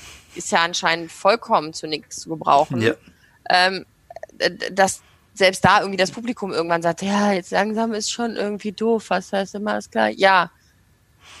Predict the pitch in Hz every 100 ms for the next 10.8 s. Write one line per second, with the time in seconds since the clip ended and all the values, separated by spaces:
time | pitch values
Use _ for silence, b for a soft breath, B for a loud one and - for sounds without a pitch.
0 | B 92 - _ - 190 196 190 175 175
1 | 180 180 - 170 - - 180 180 - -
2 | - - B - - 127 135 117 123 98
3 | 160 113 - 107 101 170 165 90 - -
4 | - 101 107 - 95 92 90 95 98 104
5 | 101 131 151 120 113 - 110 113 - 120
6 | 120 117 117 101 104 107 110 95 - 113
7 | 127 - 131 131 127 113 110 110 107 -
8 | - - - 117 110 110 107 101 170 -
9 | 143 123 - 127 - 110 - 101 117 143
10 | 147 B B - 107 107 - -